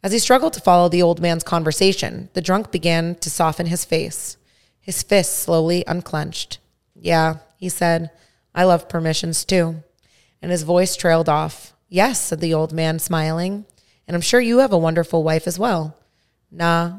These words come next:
my wife died." Very gently, swaying with the motion of the train,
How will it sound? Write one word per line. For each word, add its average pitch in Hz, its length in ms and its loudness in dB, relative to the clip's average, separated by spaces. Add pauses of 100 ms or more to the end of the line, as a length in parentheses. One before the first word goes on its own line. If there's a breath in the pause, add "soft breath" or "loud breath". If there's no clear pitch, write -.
my 170 180 0
wife 165 320 0
died." 147 380 -4 (1160)
Very 185 240 2
gently, 160 360 -4
swaying 165 500 -2
with 170 140 -4
the 165 80 -6
motion 160 300 -4
of 175 100 -6
the 185 80 -4
train, 156 480 -8